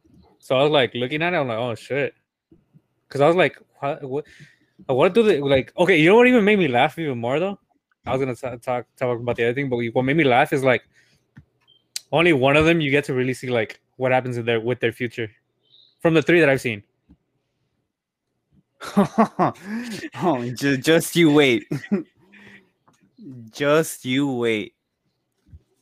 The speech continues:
Speaker 1: I think
Speaker 2: Oh, Mo-, M-, Morishima senpai, right?
Speaker 1: Yeah, yeah, she's the only one from, like, the three that you get to see, like, a real future with.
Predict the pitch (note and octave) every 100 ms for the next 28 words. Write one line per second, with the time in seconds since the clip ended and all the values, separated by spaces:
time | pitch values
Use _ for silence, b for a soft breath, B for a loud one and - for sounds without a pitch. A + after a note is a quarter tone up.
0 | _ _ _ _ _ _ _ _ _ -
1 | C#3+ D#3 D3+ - _ - D2+ _ _ _
2 | _ _ _ _ G#3 F3 C#3 C#3 B2 C#3+
3 | A2+ C#3+ F#3 A#3 - C3 A2+ A2+ G#2 G#2
4 | C#3 G#3 _ _ - E3+ C#3 A#2 A2+ -
5 | E3+ F3+ D3 D#3 D3 E3 D3 C3 A#2+ _
6 | - D#3 C3+ - B2+ C3+ F3+ - _ _
7 | _ _ _ C3 B2+ C3+ C3+ - C#3+ B2+
8 | B2 A2+ B2+ B2 C3 B2 B2+ A2+ A2